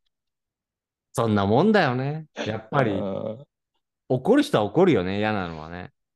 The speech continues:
Speaker 2: ね、まあ、結局なんでそう呼ばれてたのかも、何が嫌だったのかもわからない。
Speaker 1: え、わしさんはあったの？なんかあだ名みたいな。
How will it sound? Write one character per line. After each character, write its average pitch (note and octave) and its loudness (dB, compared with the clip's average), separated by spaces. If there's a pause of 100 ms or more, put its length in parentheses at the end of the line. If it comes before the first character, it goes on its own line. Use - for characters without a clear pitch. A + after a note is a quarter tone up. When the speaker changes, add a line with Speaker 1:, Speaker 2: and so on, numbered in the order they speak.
(320)
Speaker 2:
ね、 A#2 2
ま G2 0
あ、 - -8
結 G#2 -6
局 A2+ -4
な B2+ 2
ん F#3 -2
で B2+ 0
そ G#2+ -2
う G2+ -2
呼 G2+ 0
ば G#2 0
れ A2+ -2
て G#2+ -10
た F#2+ -8
の F2+ -12
か - -12
も、 F2 -12
何 A#2+ -2
が A2+ 2
嫌 G2+ -2
だ F#2+ -12
っ - -18
た - -8
の B2+ -2
か - -6
も F#2 -2
わ E2+ -4
か A#3+ 2
ら C#4 0
な - -
い。 - 0
Speaker 1:
え、 - -2
わ G#3 4
し E4 2
さ E4+ 6
ん E4+ 6
は D#4 8
あ - 6
っ D4+ -2
た D3 2
の？ A2 2
な G#2+ 2
ん F#2 -2
か E2 -8
あ G2+ -2
だ A2 0
名 F2+ 0
み F2+ -2
た D#2 -12
い D2 -12
な。 D2+ -16